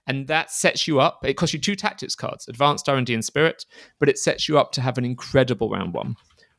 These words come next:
Because models that activate in round one with three power can do lots of outrageous things, right? Throws are online, pushes and pulls are online. You can often um, do superpowered movements and places, and you can often combine all of those things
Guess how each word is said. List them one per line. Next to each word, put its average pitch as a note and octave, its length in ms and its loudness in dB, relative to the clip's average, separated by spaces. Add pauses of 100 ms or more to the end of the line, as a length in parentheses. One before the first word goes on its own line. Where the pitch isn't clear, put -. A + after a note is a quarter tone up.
(120)
Because B2 300 2
models D3+ 340 4
that - 100 -6
activate - 360 0
in A#2 100 0
round B2 220 2
one C3 160 2
with C3+ 100 -4
three A#2+ 160 -2
power A#2+ 320 2
can B2+ 160 -6
do A2+ 160 -4
lots - 220 0
of - 100 -2
outrageous A2 540 -2
things, - 360 -16 (200)
right? B2 240 0 (500)
Throws D#3 380 2
are C#3+ 100 0
online, C#3+ 440 -2
pushes C3 300 -4
and B2 140 -4
pulls C#3 260 0
are C3 60 -8
online. B2+ 420 -4
You A#2+ 80 -6
can C3+ 120 -6
often C3 360 -6 (540)
um, B2 320 -2 (260)
do C#3 140 -4
superpowered C3 640 0
movements C#3+ 460 -2
and A#2 100 -8
places, C#3+ 520 -4
and B2 120 -4
you A#2+ 80 -2
can C3 140 -4
often B2 260 -4
combine B2 340 2
all B2 120 0
of G#2 60 -10
those A#2 180 -2
things A2+ 320 -4